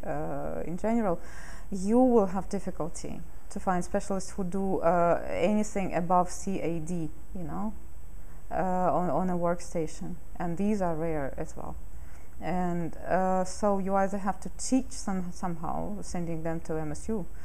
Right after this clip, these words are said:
or you have, w-, which is, which is also cost, uh, involving and, and, uh, not very convenient. Or, uh, you know,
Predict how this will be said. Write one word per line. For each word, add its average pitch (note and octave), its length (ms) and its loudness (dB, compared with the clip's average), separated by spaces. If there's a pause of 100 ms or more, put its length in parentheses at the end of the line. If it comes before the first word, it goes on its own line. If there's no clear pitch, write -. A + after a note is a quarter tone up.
(440)
or A#3 600 6
you G3 280 0
have, G3+ 460 0
w-, F#3+ 220 0
which G3+ 260 0
is, G3 260 -2
which F3+ 220 0
is F3+ 120 -2
also E3+ 380 0 (500)
cost, - 440 -2
uh, F#3 60 0 (460)
involving F3 600 0
and, - 240 -2
and, F3 320 -2
uh, - 280 -2
not F#3 180 -2
very F3+ 200 -2
convenient. F3+ 480 -2 (720)
Or, B3 520 8 (160)
uh, G3+ 440 4
you G#3 100 2
know, A#3 360 4